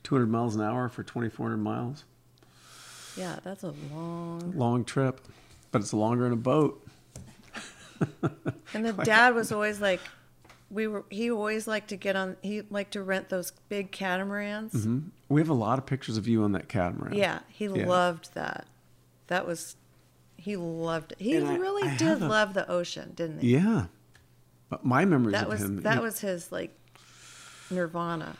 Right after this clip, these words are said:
Speaker 2: for him. Probably 'cause he was a little freer. Well, the other thing is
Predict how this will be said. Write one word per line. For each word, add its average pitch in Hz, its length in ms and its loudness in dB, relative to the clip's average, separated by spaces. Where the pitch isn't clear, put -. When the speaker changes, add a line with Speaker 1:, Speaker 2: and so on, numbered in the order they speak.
Speaker 2:
for 175 120 -10
him. 160 260 -10
Probably 240 280 2
'cause 220 440 -4
he 190 220 -10
was 185 140 -6
a 185 60 -2
little 175 240 -4
freer. 185 480 -10
Well, 214 240 0
the 208 180 -2
other 311 220 2
thing 202 340 -4
is 185 400 -6